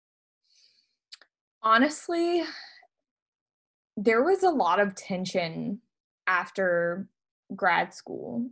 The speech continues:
Um, I ended up, like, drinking a lot after I graduated. Like, I would say, like, three or four days out of the week. Um, just because I was free from school, I got,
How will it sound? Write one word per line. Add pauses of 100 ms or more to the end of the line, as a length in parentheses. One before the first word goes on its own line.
(120)
Um, (560)
I
ended
up,
like,
drinking
a
lot (240)
after
I
graduated.
Like, (880)
I
would
say,
like,
three
or
four
days
out
of
the
week. (600)
Um,
just
because
I
was
free
from
school,
I
got,